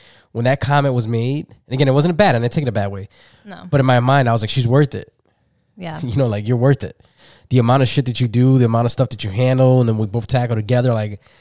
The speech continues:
Speaker 1: I'm like, "You're fucking worth it." Like, I have no regrets. You know what I mean?
Speaker 2: No regrets at
Speaker 1: No
Speaker 2: all.
Speaker 1: regrets at all.
Speaker 2: We're gonna
Speaker 1: So
Speaker 2: get that tattooed one day.
Speaker 1: Yeah, we have to.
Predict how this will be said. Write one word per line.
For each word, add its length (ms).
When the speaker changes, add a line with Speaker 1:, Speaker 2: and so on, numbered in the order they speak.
Speaker 1:
I'm 120
like, 140
"You're 80
fucking 340
worth 240
it." 300
Like, 360
I 120
have 160
no 260
regrets. 720
You 100
know 120
what 120
I 60
mean? 320
Speaker 2:
No 120
regrets 480
at 100
Speaker 1:
No 60
Speaker 2:
all. 180
Speaker 1:
regrets 400
at 120
all. 180
Speaker 2:
We're 100
gonna 160
Speaker 1:
So 40
Speaker 2:
get 120
that 140
tattooed 400
one 180
day. 140
Speaker 1:
Yeah, 180
we 140
have 260
to. 200